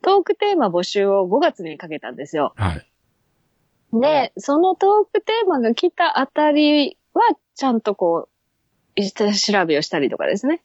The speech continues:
Speaker 2: ええ。
Speaker 1: 間違いがないかどうかちょっとチェックしながら話したんですけど、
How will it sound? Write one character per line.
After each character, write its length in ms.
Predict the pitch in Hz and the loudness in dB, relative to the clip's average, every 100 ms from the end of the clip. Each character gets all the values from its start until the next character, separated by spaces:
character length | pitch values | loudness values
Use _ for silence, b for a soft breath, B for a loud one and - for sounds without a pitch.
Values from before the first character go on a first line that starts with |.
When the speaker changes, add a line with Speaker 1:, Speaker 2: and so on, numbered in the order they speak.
| _ | _
Speaker 2:
え 320 | 98 76 73 101 | -2 -2 -4 -2
え。 40 | |
Speaker 1:
間 80 | 196 | -2
違 260 | 196 180 | 0 0
い 20 | 165 | 0
が 100 | 156 | 0
な 120 | 160 | 0
い 60 | |
か 100 | 139 | 0
ど 100 | 131 | -2
う 20 | 117 | -2
か 160 | 123 | -4
ち 120 | - 185 | -2 -4
ょ 40 | |
っ 40 | |
と 120 | - - | -4 -4
チ 120 | 180 | -4
ェ 40 | |
ッ 40 | - | -2
ク 140 | 175 | -4
し 160 | - 190 | -2 0
な 180 | 185 | 2
が 120 | 208 349 | 2 2
ら 120 | 381 | 2
話 440 | 240 175 170 - | 0 0 -2 -4
し 60 | - _ | -10 _
た 120 | - 139 | -6 -6
ん 100 | 98 | -6
で 100 | 147 | -8
す 100 | - | -4
け 140 | 202 | -2
ど、 280 | 262 269 | 2 0